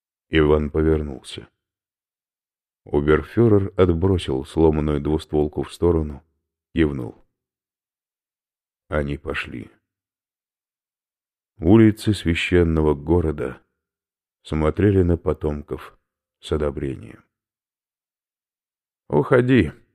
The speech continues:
велел оберфюрер. Вынул гранату. Прямо напротив скинхеда стала здоровенная псина-овчарка с мутными, словно подернутыми туманом глазами.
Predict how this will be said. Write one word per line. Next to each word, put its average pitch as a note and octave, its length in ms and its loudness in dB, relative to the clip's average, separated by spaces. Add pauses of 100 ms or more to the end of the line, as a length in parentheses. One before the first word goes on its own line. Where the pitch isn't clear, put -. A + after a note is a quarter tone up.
(640)
велел C#2+ 580 0
оберфюрер. - 800 -8 (1120)
Вынул E2 500 0
гранату. C#2+ 640 -4 (1800)
Прямо E2+ 400 2
напротив E2 640 0
скинхеда D2+ 680 -4 (880)
стала E2 440 4
здоровенная E2 840 4
псина-овчарка E2 1080 -2
с - 120 -14
мутными, E2 520 -2
словно D2+ 460 -2
подернутыми D#2 800 -4
туманом C#2+ 540 -8
глазами. D2 720 -10